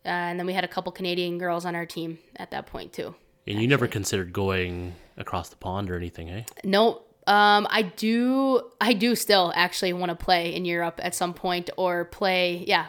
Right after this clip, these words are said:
Speaker 1: play across the pond somewhere, uh, Switzerland.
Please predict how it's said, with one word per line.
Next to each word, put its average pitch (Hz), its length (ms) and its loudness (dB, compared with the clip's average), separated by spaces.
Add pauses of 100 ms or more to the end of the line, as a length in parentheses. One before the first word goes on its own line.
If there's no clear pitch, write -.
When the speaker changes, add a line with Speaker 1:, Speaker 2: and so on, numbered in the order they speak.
(120)
Speaker 1:
play 185 120 0
across 180 260 0
the 185 60 -10
pond 180 260 0
somewhere, 180 480 0 (220)
uh, 160 200 -4
Switzerland. 185 720 -2